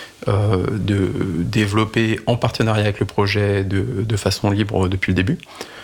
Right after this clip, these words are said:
Euh, Netflix a également, euh, eu, euh, pendant de nombreuses années, euh, plusieurs, euh, salariés qui contribuaient au projet Jupiter quasiment à plein temps. Euh, euh,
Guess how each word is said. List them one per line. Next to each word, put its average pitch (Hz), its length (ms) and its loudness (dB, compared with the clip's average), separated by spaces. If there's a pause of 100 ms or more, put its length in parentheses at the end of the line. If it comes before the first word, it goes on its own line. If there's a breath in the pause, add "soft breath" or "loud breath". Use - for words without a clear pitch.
(360 loud breath)
Euh, 98 260 2
Netflix 110 640 0
a 104 80 4
également, 104 640 2
euh, 95 140 2 (100)
eu, 107 240 2
euh, 98 120 2
pendant 107 300 2
de 104 40 2
nombreuses 113 360 2
années, 110 340 2
euh, 98 80 2
plusieurs, 110 580 0
euh, 101 100 4
salariés 107 400 2
qui 113 120 -6
contribuaient 107 500 0
au 110 40 4
projet 107 280 0
Jupiter 104 420 -2
quasiment 101 340 0
à 95 60 0
plein 101 160 -2
temps. - 180 -2 (880 loud breath)
Euh, 95 580 2 (800 loud breath)
euh, 78 80 2